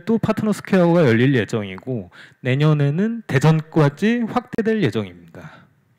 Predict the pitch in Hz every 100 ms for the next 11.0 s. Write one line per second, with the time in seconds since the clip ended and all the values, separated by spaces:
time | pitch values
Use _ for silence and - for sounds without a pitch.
0 | _ _ _ _ _ _ _ _ _ _
1 | - - - - - _ - 269 285 254
2 | 156 151 190 175 170 220 - 226 - -
3 | 185 - 147 151 135 107 101 92 98 113
4 | 160 - _ - 214 202 - 180 160 185
5 | 220 - - 220 220 208 - 180 117 143
6 | 165 139 104 - _ _ _ 147 139 131
7 | 139 185 226 _ - 226 214 - 160 107
8 | 101 92 - _ - 220 214 202 180 -
9 | 160 - - 135 175 - 151 151 151 156
10 | 147 117 117 117 92 90 85 90 90